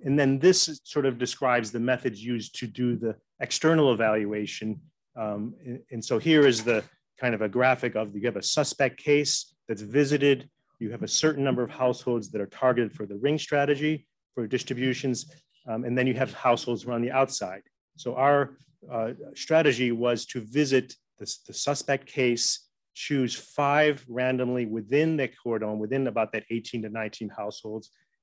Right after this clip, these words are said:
and then to choose three on the outside just to, for a comparison. And the idea was to visit two additional times, so once at the baseline, and then about two weeks after the initial, uh, deployment, and then again another two weeks after that, so about after one month.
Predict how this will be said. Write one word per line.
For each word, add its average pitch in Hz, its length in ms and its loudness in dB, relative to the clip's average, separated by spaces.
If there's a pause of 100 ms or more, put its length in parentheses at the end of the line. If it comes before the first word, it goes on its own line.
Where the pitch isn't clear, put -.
and 120 120 -4
then 135 160 2
to 135 60 0
choose 123 420 -4
three 139 420 -2
on 123 160 -4
the 120 140 -2
outside 110 600 -2
just - 180 -10
to, 123 80 -12
for 110 200 -8
a 104 40 -8
comparison. 117 640 -4 (500)
And 110 120 -6
the 113 60 -2
idea 120 300 2
was 120 160 0
to 120 100 -6
visit 113 540 0 (420)
two 156 280 2
additional 120 420 2
times, 117 600 -2
so 107 120 -8
once 123 220 -4
at 113 100 -12
the 107 80 -2
baseline, 110 420 -6
and 117 160 -8
then 117 240 -2 (260)
about 131 260 2 (420)
two 170 180 -2
weeks 135 340 0
after 117 520 0 (240)
the 113 120 -4
initial, 110 580 -2 (380)
uh, 104 260 -6 (380)
deployment, 127 640 0
and 113 140 -4
then 113 120 -2
again 117 300 2
another 113 360 -2
two - 160 -12
weeks 120 220 -2
after 104 260 -8
that, 104 260 -4
so - 100 -10
about 107 220 -4
after 104 280 -8
one 101 260 -8
month. 92 280 -10